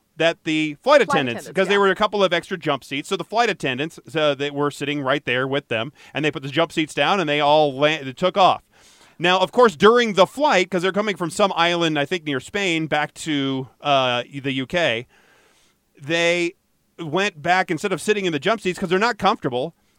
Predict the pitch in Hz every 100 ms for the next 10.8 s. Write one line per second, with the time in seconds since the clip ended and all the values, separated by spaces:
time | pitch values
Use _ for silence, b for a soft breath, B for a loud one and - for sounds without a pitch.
0 | - 190 202 208 - 208 240 269 214 165
1 | 151 151 160 156 143 - 226 214 165 -
2 | 160 156 156 131 160 233 - 165 147 147
3 | 135 131 120 120 117 123 151 156 127 233
4 | 233 262 175 170 170 156 160 147 151 143
5 | 139 - 233 - 135 139 240 269 240 208
6 | - - 190 196 202 208 185 185 190 190
7 | 214 247 165 180 233 196 180 196 226 214
8 | 208 196 262 190 220 - 226 196 180 196
9 | 240 196 170 175 b 196 208 233 - 254
10 | 240 233 208 - 240 226 131